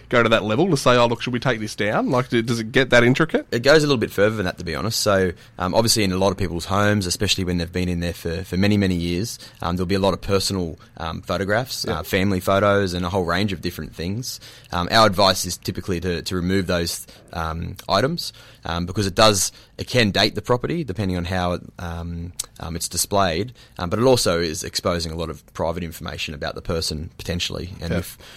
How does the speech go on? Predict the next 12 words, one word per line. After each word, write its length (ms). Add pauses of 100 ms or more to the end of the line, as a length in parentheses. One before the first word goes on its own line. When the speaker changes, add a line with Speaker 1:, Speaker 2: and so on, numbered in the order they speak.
(220)
Speaker 2:
with 140
today's 320
age 240
of 160
everything 320
being 220
online 640
in 80
terms 240
of 80
photography, 680
um, 440